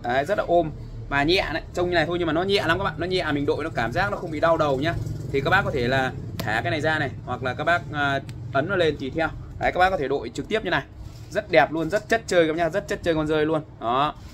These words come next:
Thì, à, nó sẽ là một cái dạng như này, hoặc các bác có thể thả cái, cho em cái phần quy này xuống này, thả cái phần quai này xuống các bác nhá, để các bác đội vào, à, mùa đông này thì nó sẽ phủ cho các bác hai cái tai này,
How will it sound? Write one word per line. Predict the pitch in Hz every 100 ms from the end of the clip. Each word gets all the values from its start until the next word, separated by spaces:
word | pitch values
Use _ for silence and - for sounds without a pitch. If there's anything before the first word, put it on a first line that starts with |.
| - - -
Thì, | 143 143
à, | 139 135
nó | 170
sẽ | 170 175 202
là | 185 151 143 135
một | 135
cái | 139 175
dạng | 160
như | 151
này, | 156
hoặc | 139 -
các |
bác | 165 196
có |
thể | 180 120
thả | 120 104 113
cái, | 160
cho | 165
em | 160
cái | 170
phần | 147 131
quy | 165 156
này |
xuống | 139 147
này, | 165 - - - -
thả | 113
cái | 151
phần | 147
quai | 139 151
này | 143
xuống | 135 147
các |
bác | 180
nhá, | 185 185 - -
để | 107
các | 147
bác | 180
đội | 180 147 131
vào, | 127 131 127 120 - - -
à, | 113 131 127
mùa | 127 135 135
đông | 175 175 156
này | 143 -
thì | 127
nó | 131 151
sẽ | - - 95
phủ | 110 107
cho | 123
các | 156
bác | 180 190
hai | 160 156
cái |
tai | 170 165 151
này, | 117